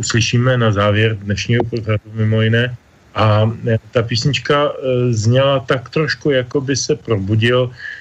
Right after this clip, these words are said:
Karel Kryl a, eh, tak jsem si dohledal a, a byla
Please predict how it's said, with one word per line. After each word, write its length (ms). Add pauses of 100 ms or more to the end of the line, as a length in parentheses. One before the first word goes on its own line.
(120)
Karel 460
Kryl 560
a, 480 (340)
eh, 240
tak 180
jsem 160
si 140
dohledal 640
a, 60 (180)
a 100
byla 220